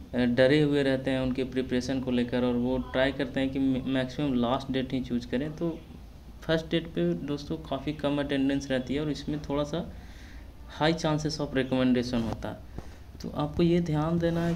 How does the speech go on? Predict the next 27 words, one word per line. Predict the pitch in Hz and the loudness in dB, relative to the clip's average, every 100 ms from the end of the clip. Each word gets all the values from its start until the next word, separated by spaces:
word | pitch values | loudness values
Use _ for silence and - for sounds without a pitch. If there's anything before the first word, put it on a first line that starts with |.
| 170 | -2
कि | 170 | -2
आप | 165 151 | -2 -2
जब | 156 131 | -2 0
date | 120 143 151 | 4 4 4
choose | - 151 147 | -2 -4 -2
कर | 143 | -2
रहे | 131 127 | 0 0
हो, | 131 | -2
तो | 127 131 | 0 0
अगर | 127 143 | 2 0
आप | 143 135 120 | 0 0 2
well | 135 135 127 | 4 4 0
prepared | 127 127 127 | 2 4 4
हो | 123 | 4
दोस्तों, | 117 113 113 117 | 0 -2 -2 -6
तो | 113 - | -6 -6
पक्का | 120 - 139 | -6 -4 -4
से | 135 131 | -2 -2
आप | 123 | -2
first | - 123 - 120 | -2 -2 0 0
date | 123 123 | 0 0
नहीं | 123 120 | 0 0
तो | 120 | -4
second | - 117 123 120 | -6 -4 0 2
date | 120 117 113 | 2 0 -2
ले | |
लो। | 110 | -2